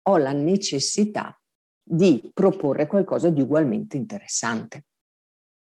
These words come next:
È, è il gioco della, dell'educazione, la difficoltà dell'educare sta proprio nel mettere in fila, in successione,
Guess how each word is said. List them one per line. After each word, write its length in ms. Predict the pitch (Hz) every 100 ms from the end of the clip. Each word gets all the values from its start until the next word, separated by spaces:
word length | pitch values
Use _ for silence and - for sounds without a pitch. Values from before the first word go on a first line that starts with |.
| _ _ _ _ -
È, 180 | 160
è 100 | - 147 - -
il 180 | 156 151
gioco 480 | 165 175 170 143 131
della, 720 | 147 147 139 123 113 117 -
dell'educazione, 1500 | - 131 156 151 147 147 147 139 - - 151 131 127 127 -
la 140 | 147
difficoltà 1000 | 151 143 156 - 151 165 143 - 165 107 -
dell'educare 920 | 139 127 151 139 - 131 107 90 120
sta 260 | - - 175
proprio 460 | 165 131 - 127
nel 220 | 131 135
mettere 640 | 143 170 214 208 - 147 160
in 260 | 160 147
fila, 560 | 143 - 151 69 - - _ _ -
in 200 | 190 175
successione, 1080 | - 143 - 156 147 - 151 127 131 180